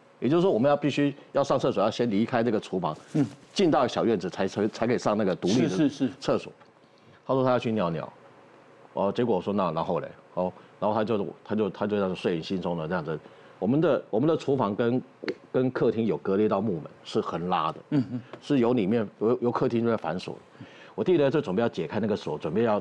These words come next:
Speaker 1: 准备要拉开那个横拉木门的时候，他突然间从那个木头缝里面发觉到客厅的那个，叫，就是，就是厨房的那个灯是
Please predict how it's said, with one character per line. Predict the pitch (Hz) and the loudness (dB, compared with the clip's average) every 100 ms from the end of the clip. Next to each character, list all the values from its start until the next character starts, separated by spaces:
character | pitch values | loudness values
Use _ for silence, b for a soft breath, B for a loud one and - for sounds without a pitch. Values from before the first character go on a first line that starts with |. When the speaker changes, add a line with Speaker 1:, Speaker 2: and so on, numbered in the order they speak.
| - | -2
Speaker 1:
准 | - | -4
备 | 110 | -2
要 | 101 | 0
拉 | 107 | 0
开 | 107 | -2
那 | 95 | -6
个 | 92 | -6
横 | - 90 | -6 -2
拉 | 104 98 | 0 0
木 | 98 | -2
门 | 78 | -4
的 | 76 | -8
时 | - | -8
候， | 80 - | -8 -6
他 | 98 | -6
突 | - | -4
然 | 92 | -2
间 | 95 - - - - - | -4 -4 -16 -20 -20 -20
从 | - 101 | -6 0
那 | 120 | 0
个 | 107 - - - - - | 0 -4 -14 -20 -10 -2
木 | 147 | 0
头 | 107 98 | 0 0
缝 | 123 | 0
里 | 76 | -2
面 | 95 90 | -4 -2
发 | 101 | 0
觉 | 87 | 0
到 | 87 | 0
客 | - - 110 | -2 0 0
厅 | 110 | 0
的 | 90 | 0
那 | 90 | -2
个， | 87 82 - - | -2 -4 -8 -2
叫， | 107 92 | -2 2
就 | 135 | 0
是， | 110 - - | -2 -10 -4
就 | 120 | -2
是 | 127 | -2
厨 | - 113 | -2 0
房 | 117 92 | 0 0
的 | 92 | 0
那 | 101 | 0
个 | 90 82 | 0 -2
灯 | 101 92 | -2 -2
是 | 92 101 | -2 -4